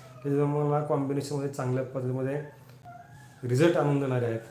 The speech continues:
त्याचबरोबर Bacillus subtilis किंवा जैविक फॉर्म्युलेशनच्या माध्यमातून तुम्ही जर के-, विचार करायचा ठरला तर याच्यात ट्रायकोडर्मा असेल, Pseudomonas आहे आणि Pseudomonas आहे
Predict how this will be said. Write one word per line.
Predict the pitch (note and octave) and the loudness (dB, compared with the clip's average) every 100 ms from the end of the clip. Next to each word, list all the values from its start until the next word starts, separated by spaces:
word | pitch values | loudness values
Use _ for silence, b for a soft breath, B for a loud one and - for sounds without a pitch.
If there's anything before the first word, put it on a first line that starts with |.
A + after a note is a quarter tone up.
| - | -6
त्याचबरोबर | C3 C3+ C#3+ C#3+ | -2 2 2 2
Bacillus | C3+ B2 C#3 C3 | 2 -2 -2 -4
subtilis | C3+ C#3 C3 C3 | -4 -4 -4 -4
किंवा | - C#3 C#3 | -4 -2 -2
जैविक | C3 C3+ C#3 C3+ | -2 -2 -4 -4
फॉर्म्युलेशनच्या | C#3 C3 B2 C3+ C3+ | -4 -4 -4 -6 -4
माध्यमातून | C3 A#2+ C3 C3 B2+ | -4 -2 -2 -4 -4
तुम्ही | C3 C3 | -4 -2
जर | B2+ | -2
के-, | A#2+ C3+ B2+ B2+ C3+ | -2 -4 -4 -6 -6
विचार | B2 C3+ B2+ | -4 -4 -4
करायचा | B2+ B2 C3 | -4 -4 -2
ठरला | B2 A#2 - B B B B C#3 | -2 -2 -8 B B B B -8
तर | |
याच्यात | C3+ D3 D3 | -2 0 0
ट्रायकोडर्मा | C#3+ B2+ C3+ C3+ C#3 | 0 0 -2 -2 -2
असेल, | B2+ C#3 | -2 -4
Pseudomonas | B2+ C#3 C3 B2+ | -2 -2 -2 -2
आहे | C3 C3 | -2 -2
आणि | B2 C#3 C#3 B B B - | -2 -4 -8 B B B -2
Pseudomonas | D3 D#3 D3+ C#3 | 2 4 4 2
आहे | C3 | 0